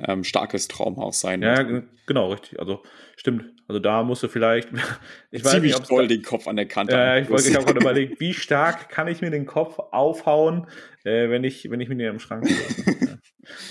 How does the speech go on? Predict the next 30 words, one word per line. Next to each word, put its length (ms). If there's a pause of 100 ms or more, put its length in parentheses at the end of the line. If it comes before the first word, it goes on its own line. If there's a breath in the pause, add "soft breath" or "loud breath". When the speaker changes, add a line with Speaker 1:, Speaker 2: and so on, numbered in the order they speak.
Speaker 2:
Ja, 140
aber 160
so, 140
also 180
Autounfall, 1040
ähm, 680
und 140
auch 180
von 100
der 60
Leiter 300
fallen 260
ist 120
ja 200
schon, 460
schon, 320
je 120
nachdem 260
wie 20
Speaker 1:
Ja. 160
Speaker 2:
hoch 60
man 100
steht, 200
auch 120
schon 180
ein 40
ordentlicher 400
Wumms, 260
ne? 200 (200)
Speaker 1:
Genau. 480